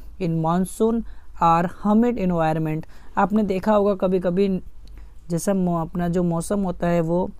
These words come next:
ख़राब हो जाता है, जिसके वजह से आपकी न्यूट्रिशंस भी क्या हो जाते हैं, ख़राब हो जाते हैं, जिसको बोलते हैं saprotrophic nutritions। ठीक है बच्चों, क्वेश्चन नंबर थ्री आपका पूरा हो गया है। अब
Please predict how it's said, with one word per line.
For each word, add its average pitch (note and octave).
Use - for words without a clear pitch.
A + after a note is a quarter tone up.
ख़राब F#3+
हो G3
जाता E3+
है, E3
जिसके F#3
वजह F3+
से F3+
आपकी F#3
न्यूट्रिशंस F3
भी F3
क्या F3
हो D#3+
जाते E3
हैं, G3+
ख़राब G3+
हो E3+
जाते D#3
हैं, E3
जिसको E3+
बोलते F3
हैं G3+
saprotrophic F3+
nutritions। E3
ठीक -
है A3
बच्चों, A3
क्वेश्चन F#3
नंबर F#3
थ्री F#3+
आपका F#3
पूरा E3+
हो F3+
गया F3
है। F#3
अब -